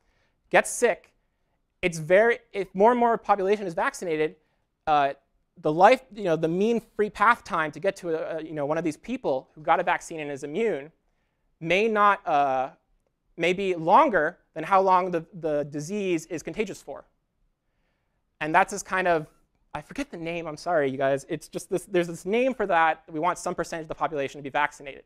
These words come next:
so that the mean free path time of, like, disease travel is less than, like, the, the contagious time. Uh, that's actually, <laughs> that has an analog in S Y K,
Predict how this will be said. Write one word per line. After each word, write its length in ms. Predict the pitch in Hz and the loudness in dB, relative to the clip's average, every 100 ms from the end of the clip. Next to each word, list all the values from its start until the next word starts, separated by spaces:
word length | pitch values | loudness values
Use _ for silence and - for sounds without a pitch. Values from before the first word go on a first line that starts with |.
| _ | _
so 160 | - 143 | -16 -4
that 180 | 139 139 | -4 -4
the 60 | |
mean 220 | 139 160 | -6 -6
free 260 | 151 - 151 | -8 -8 -6
path 300 | - 185 180 | -2 -2 -2
time 280 | 170 151 147 | -4 -6 -4
of, 160 | 139 | -6
like, 180 | 143 131 | -4 -8
disease 340 | 139 131 185 - | -10 -10 -10 -6
travel 480 | 143 127 127 123 _ _ _ - | -2 -2 -2 -8 _ _ _ -8
is 140 | 143 | -4
less 240 | 143 147 - | 2 2 2
than, 180 | 139 131 | -6 -2
like, 240 | 127 - | -4 -2
the, 300 | 139 127 127 _ - - _ | -2 -2 -2 _ -20 -20 _
the 240 | 151 131 127 - | -6 -4 -4 -8
contagious 400 | 147 165 151 - | -6 -4 -6 -12
time. 220 | - 147 _ _ _ _ _ _ _ _ _ _ _ _ _ _ _ _ _ 151 | -20 -20 _ _ _ _ _ _ _ _ _ _ _ _ _ _ _ _ _ 0
Uh, 240 | 147 147 - | 4 4 2
that's 220 | 190 277 359 | 4 4 4
actually, 480 | 349 - 339 330 208 - 480 - _ _ | 0 0 -2 -2 -4 2 2 2 _ _
<laughs> 580 | _ _ _ _ _ - | _ _ _ _ _ 6
that 140 | 240 | 8
has 120 | 403 | 8
an 80 | 392 | 6
analog 460 | 247 294 285 254 262 | 6 6 6 6 4
in 80 | |
S 180 | 214 226 | -2 -8
Y 140 | - 175 | -8 -10
K, 380 | 208 202 311 | -6 -4 -6